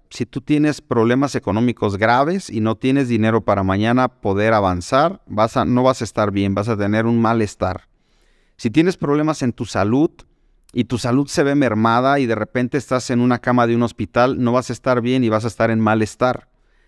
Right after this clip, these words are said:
Si tienes problemas emocionales y tienes un conflicto ahí donde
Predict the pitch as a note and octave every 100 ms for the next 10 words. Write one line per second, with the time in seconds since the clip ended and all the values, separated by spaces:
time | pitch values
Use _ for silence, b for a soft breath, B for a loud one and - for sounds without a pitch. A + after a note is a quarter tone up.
0 | _ _ - - A2+ C#3+ F3 G3 - C#3+
1 | C#3 D3+ D3 - B2 A#2+ A2 - A2 A2
2 | B2+ G#3 G#3+ A3 - _ _ _ A#2+ B2
3 | D3+ F3+ - - _ _ C#3 C#3 C#3+ D#3
4 | E3 D3+ A#2+ C#3+ D#3+ - D#3+ B2 A#2+ B2+
5 | A#2+ A2 A2 G#2 -